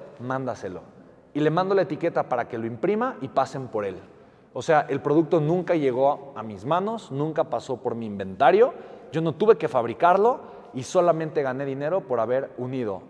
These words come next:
al cliente con el comprador. Ese es el dropshipping. Entonces, a final de cuentas, eh, eso lo puedo hacer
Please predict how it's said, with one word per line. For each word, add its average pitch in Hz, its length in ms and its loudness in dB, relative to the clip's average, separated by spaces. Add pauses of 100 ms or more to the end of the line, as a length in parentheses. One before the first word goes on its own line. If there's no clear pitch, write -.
(360)
al 113 220 -4
cliente 180 380 -4
con 127 160 -8
el 104 100 -10
comprador. 92 440 -8 (140)
Ese 139 160 -10
es 135 60 -12
el 110 120 -6
dropshipping. 95 420 -12 (720)
Entonces, 180 440 2
a 127 80 -2
final 165 240 -2
de 190 80 0
cuentas, 156 560 -2 (100)
eh, 120 160 -4
eso 143 160 -2
lo 156 140 2
puedo 143 180 2
hacer 139 320 -2